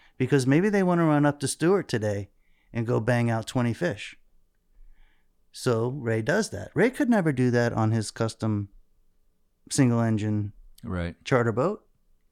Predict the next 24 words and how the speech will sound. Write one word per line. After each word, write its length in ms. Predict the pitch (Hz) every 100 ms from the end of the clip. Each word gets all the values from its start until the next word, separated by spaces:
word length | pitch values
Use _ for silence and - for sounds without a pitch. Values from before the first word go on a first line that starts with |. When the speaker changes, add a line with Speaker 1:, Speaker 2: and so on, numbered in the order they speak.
| _ _ _ _ _
Speaker 1:
I 140 | 143
could 160 | 190 226
never 200 | 165 135
do 180 | 127 123
that 200 | 120 117
on 80 | 117
my 160 | 113
little 160 | 117 117
Bertram 460 | 110 120 120 143
or 80 | 123
whatever 240 | 113 107 104
I 60 |
had. 360 | 113 113 143 185 _ _ _ _ _ _ _ -
And 100 | 127
then 120 | 147 147
you 100 | 131
watch 400 | 170 254 - -
that, 340 | 104 104 95 _
and 180 | 123 123
it, 120 | 139 143 _ _ _ _ _ _ _ _ _ _ _ _ -
I 100 | 262
wouldn't 200 | 247 139
say 160 | 139
bitter, 560 | 113 - 135 156 202 208